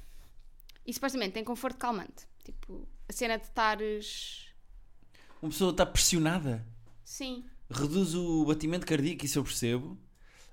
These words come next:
Speaker 2: Eh, é reconfortante. E pá, sem dúvida absolutamente nenhuma que é. Eu não sei explicar porquê.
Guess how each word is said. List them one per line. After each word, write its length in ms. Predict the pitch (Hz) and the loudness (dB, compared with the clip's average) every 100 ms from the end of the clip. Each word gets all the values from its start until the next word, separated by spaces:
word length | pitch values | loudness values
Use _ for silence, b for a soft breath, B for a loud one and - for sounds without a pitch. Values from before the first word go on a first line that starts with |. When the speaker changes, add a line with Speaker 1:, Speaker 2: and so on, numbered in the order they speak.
| b - | b 4
Speaker 2:
Eh, 420 | 135 131 131 131 - | 8 8 8 6 4
é 80 | |
reconfortante. 720 | 160 - 165 - - 156 135 - | 2 4 4 4 6 6 6 0
E 80 | 147 | 4
pá, 300 | - 160 - | 6 6 4
sem 240 | - 190 | 4 6
dúvida 320 | 175 190 170 160 | 6 6 4 2
absolutamente 500 | - 151 156 151 147 | 0 2 4 4 4
nenhuma 220 | 143 135 | 4 4
que 220 | 131 117 | 4 2
é. 140 | 117 135 | 2 4
Eu 100 | 139 | 4
não 80 | |
sei 140 | 147 143 | 4 2
explicar 300 | - 127 131 | 0 2 2
porquê. 340 | - - 117 | 2 -2 -2